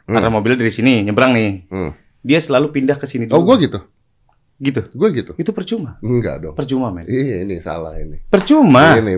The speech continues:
Speaker 1: aduh.
Speaker 2: Nih, nih cewek.
Speaker 1: <laughs> Iya.
Speaker 2: Nih cowok. Nih ada mobil dari sini.
Speaker 1: Nggak nyampe,
Speaker 2: Kalau
Speaker 1: ini.
Speaker 2: ada mobil nabrak, titik, dua-duanya kena.
Speaker 1: Tidak. Tidak.
Speaker 2: Kenapa? Apa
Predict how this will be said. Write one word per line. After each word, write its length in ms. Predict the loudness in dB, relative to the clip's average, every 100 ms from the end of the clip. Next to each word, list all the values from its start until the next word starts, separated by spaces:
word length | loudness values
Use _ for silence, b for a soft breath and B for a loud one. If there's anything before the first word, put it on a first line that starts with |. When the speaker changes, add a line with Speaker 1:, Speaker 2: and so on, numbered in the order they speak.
| -4
Speaker 1:
aduh. 320 | -6 -8 -2
Speaker 2:
Nih, 480 | 2 2 2 0 0
nih 180 | 0 2
cewek. 840 | 2 2 2 2 4 4 4 2 0 -4
Speaker 1:
<laughs> 60 |
Iya. 420 | -6 -6 -4 -2 2
Speaker 2:
Nih 140 | 2
cowok. 840 | 4 4 4 4 6 6 8 6 4 -4 B B B B -2
Nih 120 | 2
ada 160 | 4 4
mobil 240 | 6 6
dari 140 | 6 4
sini. 400 | 4 4 4 4
Speaker 1:
Nggak 160 | 2
nyampe, 340 | 0 0 -2 -6 2
Speaker 2:
Kalau 280 | 4 6
Speaker 1:
ini. 100 | 6
Speaker 2:
ada 200 | 4 4 4
mobil 340 | 6 4 4
nabrak, 340 | 4 4 4 2
titik, 320 | 2 2 2
dua-duanya 460 | 4 6 8 8 6
kena. 400 | 2 -2 -2 -4
Speaker 1:
Tidak. 520 | -4 -2 -2 -4 -6 -10 -10 -10 -10 -12 -14 -18 -18 -18 -20 -20 -20 _ _ _ -16
Tidak. 380 | -12 -10 -10 -2
Speaker 2:
Kenapa? 380 | 2 4 2 0
Apa 240 | 2 0